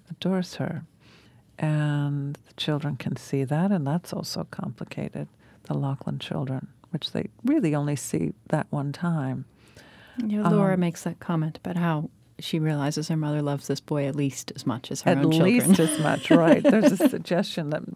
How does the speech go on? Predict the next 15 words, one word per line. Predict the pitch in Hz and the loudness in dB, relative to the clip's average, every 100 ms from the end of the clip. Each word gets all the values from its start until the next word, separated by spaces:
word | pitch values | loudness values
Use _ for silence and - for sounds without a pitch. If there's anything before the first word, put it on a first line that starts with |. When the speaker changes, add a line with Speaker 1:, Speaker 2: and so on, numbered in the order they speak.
| _ | _
Speaker 1:
possibly | - 208 180 - 160 156 147 165 - | -2 0 0 0 0 0 0 -2 -6
it's | 160 - | -10 -4
Speaker 2:
Possibly | 170 170 160 - 170 | 2 4 4 2 2
Speaker 1:
more. | 160 160 156 | 0 0 -2
Speaker 2:
more. | 151 - - - | -6 -8 -20 -8
Speaker 1:
But | - 208 | 2 4
it | 233 | 4
helps | - 320 349 - | 2 0 0 -4
explain | 262 - - 196 190 180 175 170 170 170 _ | -6 -8 -2 0 2 0 0 0 -2 -6 _
why | 175 175 170 170 170 | -4 0 2 2 2
Missus | 170 165 160 - 151 | 0 -2 -4 -6 -4
Loughlin | 156 147 - 147 | -2 -2 -4 -10
keeps | - 160 - | -6 -8 -8
putting | - 160 143 143 | -8 -4 -4 -4
herself | 131 143 - - 147 131 131 - | -4 -8 -8 -6 -4 -4 -8 -14